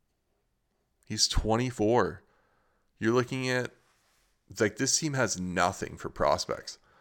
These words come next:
Nothing that's superstar level. I mean, they could potentially draft one this year. If they, okay, if they draft Bedard this year, then I guess everything changes. But if they don't, they're looking at probably, like, three to four years before they're even competitive again,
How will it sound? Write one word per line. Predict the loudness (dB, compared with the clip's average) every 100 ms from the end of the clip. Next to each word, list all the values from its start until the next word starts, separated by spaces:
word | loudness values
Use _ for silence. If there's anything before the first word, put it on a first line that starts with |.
| _ 0
Nothing | 4 6 4 0
that's | 2 2
superstar | 2 2 2 2 0
level. | -2 -2 -6 -8 -20 -16 0
I |
mean, | 4 6
they | 6
could | 6 2 0
potentially | 0 2 4 4
draft | 8 6 6
one | 0
this | 0
year. | 4
If |
they, | 4 6
okay, | 4 4 -2 -10 -20 -2
if | 6
they | 8
draft | 10 6 6
Bedard | 6 10 10 8
this | 0 0
year, | 2
then | 2 2
I |
guess | 2 2
everything | 2 0 -2
changes. | 2 2 0 -4
But | -6 -6 -12 _ _ -10
if | 4
they | 4
don't, | 6 6 6 2 -8 _ _ _ _ _ _
they're | 4
looking | 6 4 4
at | 2 6
probably, | 10 10 10 4
like, | 2
three | 0 -2 2 4
to | 2
four | 2 0 2 4
years | 4 2
before | 0 0 2
they're | 6
even | 4 4
competitive | -2 4 8 8 6 2
again, | -2 -8 -10